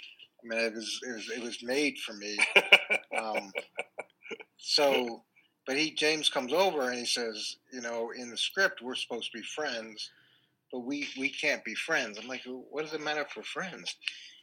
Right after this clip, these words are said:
He said, "Because people take this show very seriously." I'm like, "Come on, it's T V." And he said, "Eric, I'm telling you, we, we don't wanna position it this way." I'm like, "Okay, no problem." So we, we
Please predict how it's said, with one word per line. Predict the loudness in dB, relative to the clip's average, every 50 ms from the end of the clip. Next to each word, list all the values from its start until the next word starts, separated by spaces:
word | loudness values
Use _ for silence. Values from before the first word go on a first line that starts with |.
| _ -6
He | -4 -2
said, | 0 0 0 0 -2 -4
"Because | -10 -6 -4 -4 -4 -4
people | -4 -6 -6 -6 -10 -14 -12
take | -8 -6 -6 -6 -6
this | -4 2
show | 2 2 2 2 -2 -6 -6 -4
very | -2 0 0 0 0
seriously." | -2 -2 0 0 -2 -2 -2 -4 -6 -6 -14 -20 _ _ _ _ _ _ _ _ _ _ _ _ _ _ _ -8
I'm | -8
like, | -8 -8 -8 -12 -12
"Come | -10 -8 -6
on, | -6 -6 -6 -8 -8
it's | -10 -12 -10 -10 -12 -12 _ -12
T | -12 -10 -8 -8 -8 -6
V." | -6 -4 -4 -6 -8 -10 -16 _ _ _ _ _ _ _ _ _ _ -10
And | -6
he | -4
said, | -2 -2 -2 -2 -2
"Eric, | 0 0 0 0 -2
I'm | -4 -8 -6 -8
telling | -6 -4 -4 -4 -4 -6
you, | -6 -6 -6 -6 -6 -8 -10 _ _ _ _ _ _ _ _ _ -18 -16 -14 -14 -12 -12
we, | -10 -10 -8 -6 -8 -8 -8 -12 -12 -8
we | -6 -4
don't | -4 -2 -2
wanna | -2 -4 -4 -6 -10 -10
position | -8 -6 -2 -2 0 -2 -2
it | -6 -6
this | -8 -8 -6
way." | -2 -2
I'm | -2 -2
like, | -4 -8 -10 -12 -18 _ _ _ _ -6 -6
"Okay, | -4 -2 -2 -2 -2
no | -2 -4 -8
problem." | -6 0 2 4 4 4 2 -2 -12 -16 _ _ _ -20 -20 -20 -20 -20 -20 _ _ _ -8
So | -4 0
we, | 2 2 2 2
we | 0 -2 -2 -2 -2 -2 -4 -4 -6 -8 -10 -12